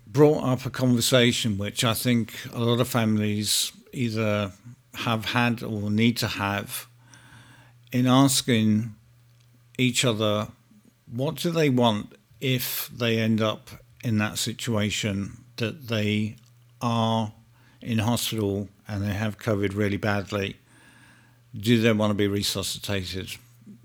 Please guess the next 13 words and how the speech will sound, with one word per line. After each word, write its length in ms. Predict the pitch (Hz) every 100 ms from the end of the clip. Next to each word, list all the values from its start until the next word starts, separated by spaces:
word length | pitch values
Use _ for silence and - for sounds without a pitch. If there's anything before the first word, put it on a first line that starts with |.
| - - _ _ _ - 247 _ _ _
I 100 | -
mean, 640 | 120 113 110 107 107 98 - -
we've 280 | 120 120
had 180 | 113 110
the 140 | 104 98
discussion 800 | 104 - 120 - 131 135 139 -
and 260 | 110 107
we've 160 | 107 104
both 220 | 110 107
said 300 | - 117 101
that 240 | - 104 - - - - - -
we 100 | 120
want 340 | 104 104 101